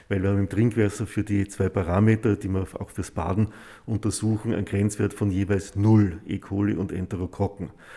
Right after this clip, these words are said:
Und wir haben beim Baden das Zigfache als Grenzwert, eben weil es in Gewässern natürliche Einträge gibt. Also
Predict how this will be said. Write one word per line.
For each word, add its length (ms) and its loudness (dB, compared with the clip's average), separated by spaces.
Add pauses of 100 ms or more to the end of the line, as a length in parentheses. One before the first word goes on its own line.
(260)
Und 200 -6
wir 100 2
haben 160 0
beim 180 -2
Baden 400 -4
das 280 -6 (160)
Zigfache 720 -6
als 180 -10
Grenzwert, 500 -2
eben 260 -2
weil 120 2
es 100 -2
in 160 -2
Gewässern 460 0
natürliche 560 0
Einträge 520 -2
gibt. 460 -4 (680)
Also 220 -4